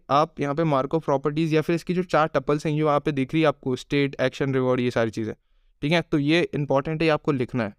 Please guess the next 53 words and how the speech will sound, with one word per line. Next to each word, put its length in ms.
एनवायरनमेंट 540
के 60
बारे 180
में 120
भी 80
लिख 140
सकते 280
हो, 40
स्टार्टिंग 360
मैंने 140
बता 240
दिया 140
एनवायरनमेंट 420
क्या 120
है, 180
एजेंट 340
क्या 100
है, 120
स्टेट 320
क्या 160
है, 220
रिवॉर्ड्स 420
क्या 140
हैं, 200
एक्शंस 360
क्या 120
हैं, 100
ये 140
सब 140
चीज़ 200
मैंने 140
already 300
आपको 260
एक्सप्लेन 440
कर 100
दिया 140
डायग्राम 320
से। 160
अब 140
यहाँ 140
पे 80
लिखा 180
है 80
कि 200
एमडीपी 500
is 60
used 220
to 80
describe 340
the 100
environment 500
for 200
the, 160